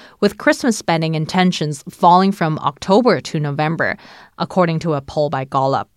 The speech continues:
At the same time, goods such as furniture have been piling up at many U S businesses as sales have slowed, forcing many of them to cancel orders from China. There has also been a shift in demand to services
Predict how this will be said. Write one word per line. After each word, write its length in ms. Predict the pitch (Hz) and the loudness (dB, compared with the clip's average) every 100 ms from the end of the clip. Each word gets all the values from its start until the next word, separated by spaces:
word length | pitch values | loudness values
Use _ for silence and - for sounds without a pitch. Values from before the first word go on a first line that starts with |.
| _ _ - - - | _ _ -20 -8 0
At 80 | |
the 100 | 185 | 0
same 240 | 196 208 208 | 4 6 6
time, 360 | 226 254 320 | 6 2 2
goods 380 | 254 175 175 - - | -2 0 0 0 -4
such 280 | - 175 | -4 -2
as 160 | 175 - | -2 -2
furniture 600 | - 240 320 - 180 160 | 2 4 4 2 0 2
have 220 | 165 185 | 0 -2
been 180 | 175 156 | -2 -4
piling 460 | - 175 185 180 170 | 0 4 4 4 0
up 160 | 165 | -2
at 160 | 165 165 | -4 -2
many 440 | 170 190 226 285 202 | 2 4 4 4 4
U 140 | 175 | 2
S 120 | 156 | 0
businesses 560 | - 156 160 - 156 - - - | -4 -4 -4 -2 -4 -6 -16 -6
as 160 | 156 | -6
sales 340 | - 196 160 160 | -2 2 2 0
have 140 | 151 | -4
slowed, 500 | - - 214 208 208 - - _ | -4 2 6 6 4 -2 -20 _
forcing 480 | - 269 254 269 262 | 2 2 4 2 4
many 240 | 247 302 294 | 4 4 2
of 100 | - | 0
them 160 | 151 | -4
to 100 | 151 | -4
cancel 420 | 160 180 165 170 - | -6 -4 -2 -4 -2
orders 320 | 160 180 143 | 0 0 -2
from 160 | - 139 | -8 -6
China. 420 | 151 151 123 - _ _ _ - - - | -2 -2 -2 -8 _ _ _ -20 -8 0
There 180 | 185 | 2
has 160 | 175 175 | 2 2
also 240 | 165 170 | 2 2
been 180 | 175 170 | 0 0
a 60 | 151 | -2
shift 320 | - 254 254 | 0 0 0
in 140 | - 175 | -2 -2
demand 360 | 160 156 156 | 0 -2 -2
to 60 | 156 | -4
services 640 | - 302 285 269 247 | 0 2 2 2 0